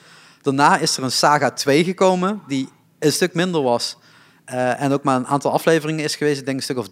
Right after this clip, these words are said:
dertig, als ik het zo even snel zie. Ehm, eh, dat was ook heel veel David Chow alleen.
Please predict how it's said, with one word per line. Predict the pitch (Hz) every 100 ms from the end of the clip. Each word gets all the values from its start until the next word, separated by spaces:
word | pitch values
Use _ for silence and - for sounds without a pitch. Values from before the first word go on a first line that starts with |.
| -
dertig, | 147 - 147
als | 151
ik | 143
het | 147
zo | 147
even | 139 -
snel | - 135 123
zie. | 120 175 _ _ _ - _ _ _ -
Ehm, | 131 131 127 131 127 _ _ _ _ _ _ _ - _
eh, | 131 127 127
dat | 127 143
was | 151
ook | 135
heel | 147
veel | 151 151 143 117
David | 147 131
Chow | - 143
alleen. | 127 127 160 185